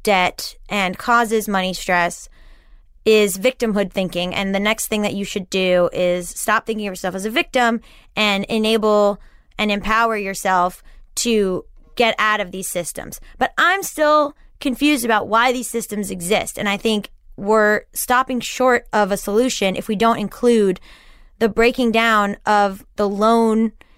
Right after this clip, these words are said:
system and of the education system not including financial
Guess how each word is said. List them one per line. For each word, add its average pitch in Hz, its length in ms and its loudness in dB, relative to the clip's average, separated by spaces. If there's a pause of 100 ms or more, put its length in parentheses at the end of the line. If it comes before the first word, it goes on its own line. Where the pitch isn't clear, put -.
(160)
system 214 680 0
and 208 360 0
of 208 400 2
the 202 340 2
education 226 580 0
system 226 440 -2
not 208 240 2
including 208 720 0 (380)
financial 214 1080 2